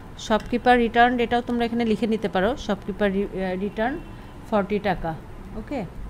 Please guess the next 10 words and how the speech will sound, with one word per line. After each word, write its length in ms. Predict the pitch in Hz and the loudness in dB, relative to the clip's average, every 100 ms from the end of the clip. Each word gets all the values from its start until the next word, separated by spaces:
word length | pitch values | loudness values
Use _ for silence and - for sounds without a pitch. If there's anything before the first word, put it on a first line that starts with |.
| - | -8
এখানে 180 | 185 190 190 | -4 -2 -2
আমরা 180 | 180 196 - - - - - | -2 -4 -4 -8 -8 -10 -8
এটা 120 | 190 196 202 | -4 -2 -2
লিখলে 220 | 196 262 240 | -2 -2 -2
আরও 120 | 190 190 | -2 -2
ক্লিয়ার 260 | 190 175 170 | 0 0 0
হয়ে 160 | 170 165 | 0 0
যায়। 160 | 175 277 - - - - - - - - - - - - - - - - - - - - - - - - - - - - - - - - - - - | -2 -4 -6 -14 -16 -16 -14 -14 -14 -16 -16 -16 -16 -16 -16 -14 -14 -16 -16 -16 -14 -14 -14 -16 -14 -14 -12 -12 -12 -12 -10 -10 -10 -10 -10 -10 -6
Shopkeeper 840 | 196 - - - 185 - 185 196 285 - - - - - - - - - - - - - - - - - - - - - - - - - - - - - - - - - - - 190 | -2 -2 -2 -2 -2 0 2 2 0 -4 -14 -14 -16 -14 -14 -14 -12 -14 -12 -12 -12 -12 -14 -14 -14 -14 -14 -14 -14 -14 -12 -12 -12 -12 -10 -10 -8 -10 -10 -10 -12 -12 -10 -6 -2
returned 520 | - - 202 254 330 | -2 2 2 2 0